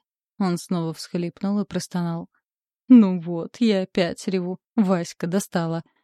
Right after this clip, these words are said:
Если ты готова остаться в мужском теле, я тебя понять могу. Сам бы не отказался.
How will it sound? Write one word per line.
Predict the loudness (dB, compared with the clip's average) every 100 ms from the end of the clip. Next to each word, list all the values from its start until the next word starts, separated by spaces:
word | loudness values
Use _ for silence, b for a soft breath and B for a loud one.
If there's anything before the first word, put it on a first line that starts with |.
| _
Если | 0 2 2 0
ты | 0 -2
готова | -2 -4 -4 -4
остаться | -6 -8 -6 -4
в | -2
мужском | -2 -4 -2 0
теле, | 0 -2 -4
я | -4 -4 -4
тебя | -4 -6 -6
понять | -4 -4 -2 0
могу. | 2 0 -4 b b
Сам | -4 4 4
бы | 4
не | 0
отказался. | -2 -2 -2 -2 -4 -4 -4